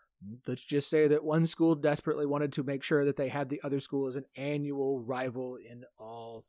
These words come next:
in football and basketball, and they got their way. Uh,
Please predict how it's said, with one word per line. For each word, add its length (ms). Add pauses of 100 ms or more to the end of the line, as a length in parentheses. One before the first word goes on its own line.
in 160
football 480
and 120
basketball, 600
and 180
they 80
got 300
their 120
way. 260 (760)
Uh, 280